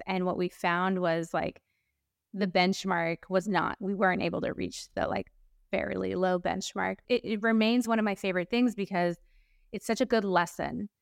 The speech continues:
And it, it's a good lesson in just because the idea is great and the product's great and you think you know who you wanna market to, it doesn't mean that it works.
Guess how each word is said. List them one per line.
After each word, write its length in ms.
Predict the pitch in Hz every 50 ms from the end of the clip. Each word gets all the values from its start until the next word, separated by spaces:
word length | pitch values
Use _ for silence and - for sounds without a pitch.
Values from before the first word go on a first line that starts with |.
| _ _ _ _ _ -
And 140 | 220 208
it, 180 | 202 190 - - _ _ - - _ - _ _ _ _ _ -
it's 160 | - 226 - 233
a 40 |
good 180 | 214 262 262 247
lesson 360 | 240 233 226 220 - 233 214
in 400 | 202 190 185 180 180 180 185 190 - _ _ -
just 240 | - 240 233 226 -
because 260 | 262 - 269 262 233
the 120 | 208 220 196
idea 320 | 180 175 170 165 170 175
is 120 | 175 180
great 360 | 180 214 214 226 247 269 - -
and 120 | - 190 180
the 60 | 156
product's 460 | - - 190 170 165 170 175 - -
great 380 | - - 214 220 226 247 - - _ - _ _ _ _ _ _ _ _ - - _ _ _ -
and 200 | 202 196 190 185
you 200 | 175 180 185 185
think 360 | - - 202 202 214 240 240
you 80 | 247 233
know 200 | 202 190 180 180
who 120 | 190 190
you 200 | 180 175 175 165
wanna 460 | 165 165 165 160 160 160 160 160 160 156 _ -
market 400 | 180 170 170 - - 208 - -
to, 320 | - - 277 277 285 285 277 _ _ _ _ _ _ _ _ -
it 120 | - 220 - _ _ _ -
doesn't 400 | 202 196 202 196 - 226 226 -
mean 760 | - 214 196 196 196 196 190 180 175 170 170 170 170 185 185 _ _ _ _ _ _ _ _ _ _ _ _ _ - -
that 200 | 185 175 175 175
it 160 | 185 - -
works. 360 | 185 185 220 247 - - -